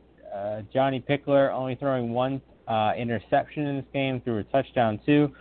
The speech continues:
Uh, Reggie Streeter had two touchdowns. Uh, Brian Dynasty, rough game. Five interceptions was kinda cost them. They were coming back towards the tail end. Um,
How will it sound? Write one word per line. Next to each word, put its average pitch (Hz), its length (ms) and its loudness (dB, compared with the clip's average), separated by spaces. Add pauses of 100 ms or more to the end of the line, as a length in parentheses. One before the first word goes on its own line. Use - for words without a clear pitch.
(180)
Uh, 120 180 6
Reggie 139 380 2
Streeter 151 320 4
had 120 220 2 (100)
two 127 100 4
touchdowns. 143 680 0 (560)
Uh, 127 520 6 (340)
Brian 151 280 4
Dynasty, 170 520 -2
rough 160 280 2
game. 175 360 -8
Five 139 180 0
interceptions 147 680 -6
was 131 200 -6
kinda 131 300 -2
cost 139 300 4
them. 117 180 0
They 139 140 0
were 170 100 2
coming 208 300 -2
back 180 240 0
towards 160 220 -4
the 120 140 -6
tail 160 280 2
end. 156 200 -2 (320)
Um, 135 380 0